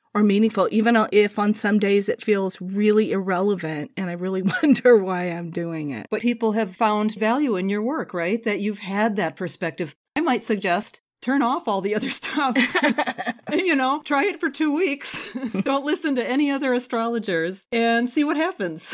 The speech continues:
Speaker 1: It is really tempting.
Speaker 2: Because, you know, when you start comparing yourself to other people out there, we'll never measure up
Speaker 1: Mm-hmm.
Speaker 2: to what other people show of themselves.
Speaker 1: I mean, it's a little less that and a little more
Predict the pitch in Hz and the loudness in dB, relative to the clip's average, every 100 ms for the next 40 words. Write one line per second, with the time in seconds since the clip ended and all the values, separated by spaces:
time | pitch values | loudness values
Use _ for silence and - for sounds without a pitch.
0 | - 226 208 170 185 196 202 208 202 208 | 4 6 6 4 0 2 6 4 4 2
1 | 226 196 180 170 185 311 311 294 285 277 | 2 2 2 2 0 2 2 2 2 2
2 | 302 311 262 254 254 302 - 262 277 - | 0 0 2 4 4 2 0 0 0 0
3 | 254 214 220 247 247 262 311 269 277 - | 0 2 2 4 2 0 -2 -2 -4 -4
4 | 247 170 226 226 214 226 240 254 254 277 | -2 0 -2 0 -2 0 0 0 0 0
5 | 294 285 196 226 220 208 202 214 202 190 | 0 -4 0 4 6 4 2 0 0 -2
6 | 190 185 170 208 220 226 165 170 165 196 | -2 -2 -2 0 0 2 2 2 2 2
7 | 185 180 202 170 160 170 151 147 151 151 | 2 0 -2 -2 0 0 0 -2 -4 -6
8 | 160 143 151 - 320 359 - 359 339 320 | -4 -6 -6 -2 0 0 -4 -6 -4 -2
9 | 359 392 349 320 302 - 269 247 233 226 | 0 0 0 0 0 -2 -4 -2 -2 0
10 | 220 226 247 240 214 202 185 | 0 2 4 4 4 2 2